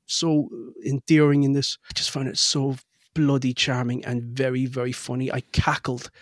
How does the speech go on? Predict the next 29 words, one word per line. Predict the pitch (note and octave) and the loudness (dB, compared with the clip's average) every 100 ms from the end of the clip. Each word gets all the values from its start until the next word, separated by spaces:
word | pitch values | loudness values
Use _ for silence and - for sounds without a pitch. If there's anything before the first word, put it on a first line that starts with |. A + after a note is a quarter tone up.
| - - _ - | -20 -20 _ -2
multiple | C3+ D3+ E3 E3+ D3 C3+ | 2 8 8 8 4 -4
times | - C3 C3 | -4 -4 -4
watching | C3 B2 - | -6 -6 -6
it, | C3 | -8
just | - C3+ - - - _ | -6 -6 -8 -16 -20 _
over | F#3 F3+ D#3+ D3+ | 8 8 8 4
and | |
over | D3+ C#3 | 4 2
again. | C3 C3+ | 2 2
Kathy | - E3+ F3 | 4 2 2
Bates | C#3+ D3+ C#3+ | 0 0 0
as | B2+ | -6
the | C#3+ | -2
grandmother | D#3+ D3 D3 C#3+ | 2 4 4 0
was | C3+ C3+ | -2 -4
lovely. | D3 C#3+ D3 | -4 -2 -4
There | - - - | -8 -20 -10
was | D3 | -2
a | D3 | 2
moment | D#3+ D#3 | 2 2
where, | D3+ C#3 B2+ _ _ _ _ _ _ _ _ _ _ _ | 0 0 -2 _ _ _ _ _ _ _ _ _ _ _
you | E3+ | 0
know, | C#3+ B2+ | 0 0
she's, | - E3 | 0 -2
she's | - F#3+ | 0 2
always | A3 A3 | 2 2
praying | - F#3+ E3 | 4 4 4
to | C#3+ | 2
God | F3+ E3 C#3 | 4 4 4